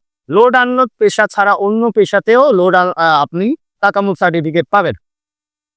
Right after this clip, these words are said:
তো আজ এই পর্যন্তই। যারা আসলে তাকামুল সার্টিফিকেট,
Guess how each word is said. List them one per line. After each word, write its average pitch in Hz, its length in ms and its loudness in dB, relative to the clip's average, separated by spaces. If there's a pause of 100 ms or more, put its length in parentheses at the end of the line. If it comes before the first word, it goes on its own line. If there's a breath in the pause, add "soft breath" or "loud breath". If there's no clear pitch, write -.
তো 226 60 0
আজ 240 300 0
এই 302 80 -2
পর্যন্তই। 269 680 0 (220)
যারা 226 520 2
আসলে 233 300 0
তাকামুল 226 460 0
সার্টিফিকেট, 220 720 0